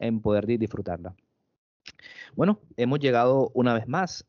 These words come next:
al final de este podcast. Espero que lo hayan disfrutado. Recuerden as-, darnos y hacernos cualquier, eh, comentario.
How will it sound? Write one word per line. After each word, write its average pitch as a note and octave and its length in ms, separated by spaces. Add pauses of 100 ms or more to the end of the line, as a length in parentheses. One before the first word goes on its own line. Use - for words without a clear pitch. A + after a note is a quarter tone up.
al G#2 160
final A2 500
de G2 300
este A2 460
podcast. - 600 (140)
Espero A2+ 420
que A2 280
lo G2+ 100
hayan G#2+ 160
disfrutado. B2 560
Recuerden A2 480
as-, G2 240
darnos G2+ 380
y A2+ 40
hacernos G#2 380
cualquier, G#2 480 (460)
eh, F#2+ 300
comentario. A2 640